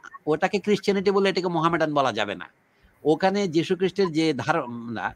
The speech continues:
এখানে মোহাম্মদের সেই ধারণা নয়। ইসলামে বিশ্বাস করার প্রথম শর্ত হচ্ছে মোহাম্মদকে আপনার মানুষ হিসেবে ধরতে হবে, মোটেও দেবতা হিসেবে ধরা যাবে না। তিনি ঈশ্বরের, যাকে বলা হয়, বার্তাবহ,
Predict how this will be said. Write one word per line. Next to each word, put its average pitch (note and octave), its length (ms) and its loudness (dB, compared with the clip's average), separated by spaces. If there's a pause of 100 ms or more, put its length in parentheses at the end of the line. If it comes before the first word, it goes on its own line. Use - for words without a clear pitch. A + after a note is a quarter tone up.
এখানে D#3 480 -2
মোহাম্মদের C3+ 500 -2
সেই B2+ 140 -4
ধারণা G#2+ 380 -2
নয়। G#2 340 0 (1400)
ইসলামে D3+ 380 0
বিশ্বাস D3+ 320 -2
করার E3 200 0
প্রথম - 300 -4
শর্ত E3 280 -2
হচ্ছে E3+ 300 -2 (300)
মোহাম্মদকে D3+ 600 0
আপনার C#3+ 280 2
মানুষ D#3+ 320 4
হিসেবে D3 280 4
ধরতে A2+ 260 -2
হবে, E2+ 220 -10 (1000)
মোটেও F3 300 -4
দেবতা D#3 280 -2
হিসেবে C#3 180 -4
ধরা A2+ 180 0
যাবে G2 200 -6
না। F2+ 160 -16 (1120)
তিনি F3+ 240 4
ঈশ্বরের, F3 380 2 (440)
যাকে C#3+ 240 0
বলা D#3 180 0
হয়, D#3+ 200 0 (320)
বার্তাবহ, D#3+ 680 4